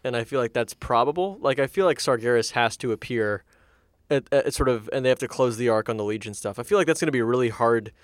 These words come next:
It's gonna be really hard to, I think, close the arc on the Legion stuff without letting the void stuff grow for a little bit. Like, the Legion stuff has grown for, like, twenty years.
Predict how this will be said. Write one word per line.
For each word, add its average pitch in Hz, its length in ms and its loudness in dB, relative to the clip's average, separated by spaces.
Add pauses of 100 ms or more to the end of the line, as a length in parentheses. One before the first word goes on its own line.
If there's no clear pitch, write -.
(240)
It's - 100 -14
gonna 269 100 0
be 285 40 4
really 240 180 6
hard 170 300 4
to, 127 500 0 (280)
I 135 80 -2
think, 135 200 0
close 151 300 4
the 147 100 -2
arc 135 220 0
on 131 40 0
the 120 80 0
Legion 120 240 -2
stuff 110 240 -6
without 113 240 0
letting 117 320 0
the 113 140 -6
void 113 320 2
stuff - 320 -2
grow 113 320 2
for - 120 -6
a 113 40 0
little 113 240 0
bit. 120 240 0
Like, 151 140 0 (180)
the - 80 -2
Legion 233 180 2
stuff 165 200 0
has 127 120 -6
grown 123 300 0
for, 123 100 -2
like, 107 140 0
twenty 120 320 -2
years. 101 500 -8